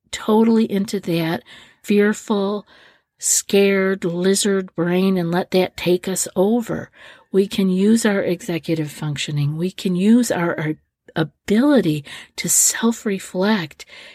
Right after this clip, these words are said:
and see more. And so I want you to do that. And that comes from taking time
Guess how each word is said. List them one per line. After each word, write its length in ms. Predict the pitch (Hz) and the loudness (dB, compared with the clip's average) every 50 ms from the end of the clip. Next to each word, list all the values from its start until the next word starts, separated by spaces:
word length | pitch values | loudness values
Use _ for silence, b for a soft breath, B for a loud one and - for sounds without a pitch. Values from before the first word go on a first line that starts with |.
| B B B | B B B
and 200 | 185 180 180 175 | 0 0 0 0
see 380 | - - - - 226 220 214 208 | 0 -2 0 0 2 0 2 0
more. 840 | 196 175 170 170 170 170 175 175 175 165 147 139 135 123 127 - B B B B B B B | 0 -2 -2 -4 -2 -2 -2 -2 -2 -2 -2 -4 -4 -6 -10 -18 B B B B B B B
And 120 | - 170 180 | -4 -2 0
so 160 | - 202 202 | 0 2 2
I 120 | 196 196 | 2 2
want 260 | 196 196 208 226 247 | 2 2 2 2 2
you 100 | 269 247 | 2 0
to 140 | 233 - 247 | 0 0 -2
do 300 | 226 - - 208 214 226 220 | -2 -2 0 0 2 2 2
that. 340 | - 170 147 139 135 - | 2 0 0 0 -2 -2
And 60 | - 175 | -2 -2
that 240 | 185 185 - _ | -2 -2 -4 _
comes 560 | - - - - 233 247 277 302 311 - - - B B B B B | -10 -4 2 4 4 4 4 2 -2 -4 -8 -12 B B B B B
from 420 | B - - 226 220 226 220 220 233 _ - | B -2 2 4 4 6 4 2 0 _ -4
taking 540 | - 208 208 208 - - 226 214 214 220 | 0 0 0 0 0 -2 -2 0 0 -2
time 600 | 226 - - - - 185 175 180 175 180 175 175 | -4 -6 -10 -8 -6 -4 -4 -2 -4 -4 -6 -8